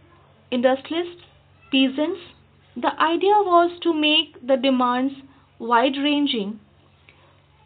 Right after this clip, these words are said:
so that all classes within Indian society could identify with them, and everyone could be brought together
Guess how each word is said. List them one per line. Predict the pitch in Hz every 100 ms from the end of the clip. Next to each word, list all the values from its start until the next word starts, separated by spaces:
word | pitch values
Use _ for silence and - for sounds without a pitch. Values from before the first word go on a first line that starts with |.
| _ _ _ _ - -
so | 370 339
that | 285 262 285 - _ _ _ _
all | - 302 392
classes | 403 285 262 269 302 302 302 -
within | 254 285 349 349
Indian | - 262 254 285 277
society | 277 269 277 262 277 285 302 294
could | 262 262 190
identify | 202 240 247 294 294 - 269 262 269
with | 262 220
them, | 208 196 247 262 - _ -
and | 233 -
everyone | 285 294 349 339 320 302
could | 320 277 240
be | 285 285 285
brought | 220 254 269 -
together | 269 226 247 226 214 214